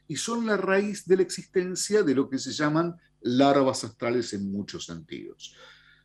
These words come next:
Son parásitos algo así como animales de otros planos, con cierto grado de malignidad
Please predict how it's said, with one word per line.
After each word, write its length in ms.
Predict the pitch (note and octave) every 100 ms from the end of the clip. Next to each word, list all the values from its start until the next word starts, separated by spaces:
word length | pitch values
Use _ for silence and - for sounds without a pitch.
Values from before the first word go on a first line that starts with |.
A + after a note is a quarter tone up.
| -
Son 260 | C4+ B3
parásitos 760 | B3+ B3 A3+ B3+ A3 B3 - - F#3+
algo 200 | G#3+ F#3+
así 280 | - G#3+
como 280 | G3 F#3 F3+
animales 640 | D#3 C3+ F3 A3 G3 E3+
de 100 | C3+
otros 280 | D#3 - C3
planos, 560 | - G3 G#2+ G2 A2 -
con 200 | B2+ A#2+
cierto 360 | - G3+ G3 C#3
grado 260 | C#3+ E3+ C#3
de 100 | B2+
malignidad 840 | C#3+ G3+ F#3+ F3 D#3+ C3 B2+ B2+